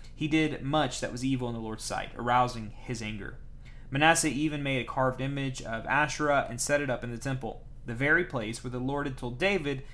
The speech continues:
and his son Solomon, "My name will be honored forever in this temple and in Jerusalem, the city I have chosen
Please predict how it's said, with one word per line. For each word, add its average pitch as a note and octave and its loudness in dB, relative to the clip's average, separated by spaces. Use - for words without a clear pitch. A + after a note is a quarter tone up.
and F3 2
his F#3 2
son D#3+ 0
Solomon, C3+ 4
"My C#3 4
name F#3 2
will E3+ 0
be D3+ 4
honored C3+ 0
forever B2+ 0
in B2 -6
this A#2 -6
temple C#3+ -4
and A#2+ -4
in A#2+ -6
Jerusalem, A#2+ -4
the A#2+ -4
city D3+ 2
I A2+ 0
have A#2 -4
chosen C3 0